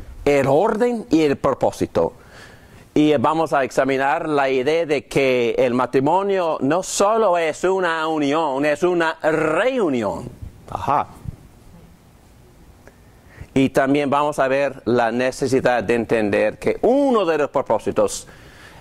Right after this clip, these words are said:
es la procreación, porque Dios también es muy fructífero. ¿Ok?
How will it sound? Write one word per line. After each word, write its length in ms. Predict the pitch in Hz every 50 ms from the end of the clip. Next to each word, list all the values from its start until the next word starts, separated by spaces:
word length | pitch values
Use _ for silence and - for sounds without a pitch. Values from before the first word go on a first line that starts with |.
| -
es 240 | - 123 127 120 -
la 180 | 127 110 101 -
procreación, 800 | - - 107 104 - - 95 95 92 92 92 - - 98 95 90
porque 380 | - 139 123 - - 131 117
Dios 220 | 107 127 160 170 -
también 300 | - - 104 104 123 127
es 160 | 117 101 95 95 - - -
muy 580 | - 95 98 107 123 143 147 147 139 139 135 - - - - - - - - - - - - -
fructífero. 560 | - - 107 95 - 95 - - 85 - 131 - - - - - - - - - - - - - - - - - - - - - - - - - - - _ - - - - -
¿Ok? 160 | - - -